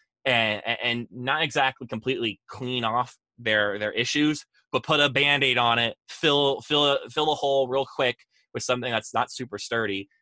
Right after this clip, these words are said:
and make that push for the Super Bowl. Packers are one of those teams. The, that, some adjustments, a player stepping up, uh, uh, you know, they're starting to get healthy again with Jaire Alexander and other guys coming back on that defense.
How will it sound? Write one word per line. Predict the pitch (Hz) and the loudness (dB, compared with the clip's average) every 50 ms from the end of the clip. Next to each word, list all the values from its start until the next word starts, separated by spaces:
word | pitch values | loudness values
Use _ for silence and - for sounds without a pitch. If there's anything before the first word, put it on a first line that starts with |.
| _ _ _ | _ _ _
and | 131 123 117 113 107 107 107 | -2 0 0 2 0 0 0
make | 110 117 117 - - | 0 0 0 0 0
that | 120 - - - | -2 -2 -2 -4
push | 131 110 - - | -4 -4 -4 -6
for | - 110 | -12 -14
the | 101 | -12
Super | - - 120 - - 98 | -10 -10 -10 -10 -10 -12
Bowl. | 78 78 80 87 - _ _ _ _ _ _ _ _ _ _ _ - | -12 -10 -10 -12 -12 _ _ _ _ _ _ _ _ _ _ _ -2
Packers | 113 113 117 - 131 123 117 | -2 -2 -2 -2 -4 -2 -2
are | 123 | -2
one | 120 120 117 | -2 -2 -2
of | 117 | -2
those | 117 113 113 - | -4 -4 -6 -6
teams. | - 120 95 80 82 - - - _ _ _ _ _ | -8 -10 -10 -10 -12 -14 -18 -20 _ _ _ _ _
The, | 107 107 104 67 69 87 92 | -12 -10 -10 -8 -8 -8 -6
that, | 98 104 107 - - - _ _ | -6 -6 -6 -8 -12 -20 _ _
some | - - - 147 131 | -10 -6 -4 -2 0
adjustments, | 135 139 - 170 147 - - - 107 98 - - | 0 2 2 2 2 0 -2 -6 -6 -6 -6 -6
a | 117 | -6
player | 113 - - 139 139 143 143 143 | -6 -4 0 2 2 4 4 2
stepping | 131 - - 131 - - 127 120 | 0 0 0 0 0 0 0 2
up, | 117 110 101 - _ _ - - _ - | 2 0 0 -2 _ _ -20 -20 _ -6
uh, | - | -4
uh, | 80 55 67 85 113 113 - | -4 -2 0 0 0 0 0
you | - 90 113 117 117 127 | -4 -8 -10 -6 -2 0
know, | 127 123 | 0 2
they're | 120 123 117 117 | 2 2 2 2
starting | 113 - - - 135 135 143 139 | 0 -2 0 0 2 2 2 2
to | 135 | 2
get | 131 139 127 | 2 2 2
healthy | 120 131 127 123 - 123 120 | 2 2 2 2 2 2 2
again | 113 117 117 113 | 2 2 2 0
with | 110 107 107 | 0 -2 -2
Jaire | - 107 104 107 107 104 | 0 0 2 2 2 2
Alexander | 101 98 98 98 101 107 101 98 98 95 98 98 98 98 | 2 2 0 0 -2 -2 -2 -2 -2 -2 -2 -2 0 -2
and | 98 95 | 0 -2
other | 98 98 101 101 | 0 -2 -2 -2
guys | 98 98 98 98 - | 0 0 -2 -2 -4
coming | - 110 104 95 | -6 -6 -2 0
back | 101 101 101 | 0 0 -2
on | 104 101 | -4 -6
that | 98 98 | -8 -8
defense. | - 104 104 98 - 98 95 - - | -8 -10 -8 -6 -6 -6 -8 -8 -14